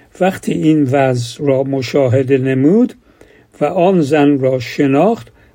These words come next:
با خود گفت: «اگر این مرد فرستاده خدا بود، یقیناً متوجه می‌شد که این زن گناهکار و ناپاک است.» عیسی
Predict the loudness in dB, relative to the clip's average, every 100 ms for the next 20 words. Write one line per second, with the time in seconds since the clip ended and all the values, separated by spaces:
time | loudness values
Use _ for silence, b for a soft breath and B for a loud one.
0 | b _ -2 0 0 2 2 2 0 2
1 | 4 2 -4 -14 -20 _ _ _ b b
2 | b b -4 -2 2 2 0 0 0 0
3 | 0 2 2 0 -6 -6 -2 -2 -4 -6
4 | -4 0 2 2 0 -2 -2 0 0 2
5 | 2 2 0 b b b b -2 2 2
6 | 2 0 2 0 0 0 0 0 -2 -2
7 | -2 -2 0 0 -2 -4 -4 -6 -6 0
8 | 0 0 0 2 2 0 b b b b
9 | -4 0 2 2 0 -2 0 2 0 0
10 | 0 2 0 0 -2 0 -4 -6 -8 -18
11 | -20 _ B B B B -2 0 0 2
12 | 4 2